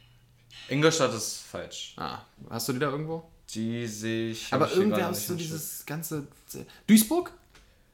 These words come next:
Speaker 1: Duisburg ist richtig, siebzehnter Platz.
Speaker 2: Oha.
Speaker 1: Sehr stark, einundzwanzig. Das ist zwei Fehler.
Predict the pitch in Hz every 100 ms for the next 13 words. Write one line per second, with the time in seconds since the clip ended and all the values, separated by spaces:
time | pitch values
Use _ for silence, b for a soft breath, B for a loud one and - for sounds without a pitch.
0 | b b - _ _ _ - 170 214 -
1 | 156 170 220 220 156 175 208 - 131 139
2 | 226 - 120 107 135 - 214 - 98 -
3 | 107 - - 131 - 175 135 151 - 110
4 | 107 123 117 120 117 139 156 - 120 -
5 | 127 131 127 127 143 214